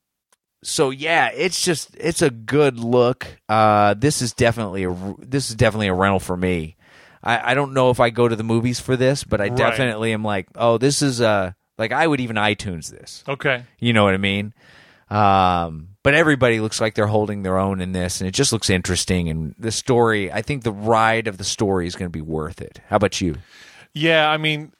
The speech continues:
Speaker 2: you know, you could very easily say, "Ah, this is kind of a, uh, template. You know, we've seen this a million times."
Speaker 1: Sure.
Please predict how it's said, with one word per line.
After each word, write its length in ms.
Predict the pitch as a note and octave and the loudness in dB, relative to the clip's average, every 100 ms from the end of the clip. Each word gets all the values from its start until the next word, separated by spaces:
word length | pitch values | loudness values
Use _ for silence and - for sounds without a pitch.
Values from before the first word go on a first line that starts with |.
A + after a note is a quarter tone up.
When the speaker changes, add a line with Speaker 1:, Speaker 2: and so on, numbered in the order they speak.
| - | -12
Speaker 2:
you 120 | D#3+ | -4
know, 180 | C3+ A#2+ | -2 -2
you 200 | C3 D3 | -4 -6
could 160 | D#3 | -2
very 260 | B2+ C#3+ D3 | 2 2 2
easily 200 | C3+ C#3 | -2 -2
say, 380 | A#2+ C3 B2 B2+ _ - | -2 0 -2 -4 _ -12
"Ah, 300 | D4 D#4 B3+ | -4 0 2
this 180 | A3 - | 2 -2
is 120 | D3 | -4
kind 300 | - E3+ E3 | -2 0 2
of 160 | D3 C3 | 2 2
a, 240 | C3 B2 | 0 0
uh, 300 | B2 A#2+ A2 A2+ _ _ _ _ _ _ | 0 0 -2 -8 _ _ _ _ _ _
template. 500 | - D#3 D3+ D3+ D3 _ _ _ _ _ _ - | -4 -2 -2 -2 -2 _ _ _ _ _ _ -4
You 120 | D3+ | 2
know, 220 | C#3 C3 | 4 4
we've 300 | B2+ C#3 D#3+ | 2 -2 -4
seen 300 | - E3+ E3+ | -2 0 0
this 200 | D#3 D3+ | 2 2
a 60 | D3 | 2
million 420 | C#3 D#3+ E3+ D3+ | 2 0 2 -2
times." 420 | - B2+ B2+ B2 | -2 0 2 2
Speaker 1:
Sure. 280 | C#3 A2 C#2+ | 4 2 0